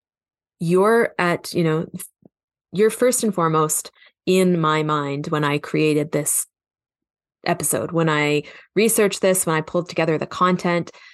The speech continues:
But what I need you to do is also carefully consider your client.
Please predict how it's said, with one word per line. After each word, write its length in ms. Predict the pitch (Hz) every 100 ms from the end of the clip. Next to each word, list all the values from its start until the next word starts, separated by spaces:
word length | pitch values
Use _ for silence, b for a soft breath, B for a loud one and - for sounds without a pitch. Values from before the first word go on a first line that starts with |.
| B B _ _
But 100 | 208
what 120 | 226
I 100 | 254
need 220 | 233 208 175
you 220 | 226 330
to 100 | 262
do 500 | 160 135 143 226 233 _
is 260 | 185 196 190 180
also 340 | 185 - 214
carefully 460 | - 185 180 185 185
consider 640 | 196 185 - 170 165 170 -
your 280 | 170 165
client. 680 | 165 - 156 156 139 165 -